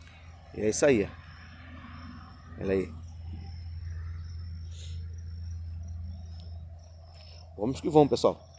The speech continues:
Vamos que vamos e bola pra frente.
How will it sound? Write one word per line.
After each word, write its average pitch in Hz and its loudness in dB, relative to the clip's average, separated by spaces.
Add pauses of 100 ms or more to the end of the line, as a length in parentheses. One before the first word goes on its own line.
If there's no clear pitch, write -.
(140)
Vamos 117 -2
que 123 2
vamos 151 8
e 175 4 (640)
bola 117 10
pra - 6
frente. - 8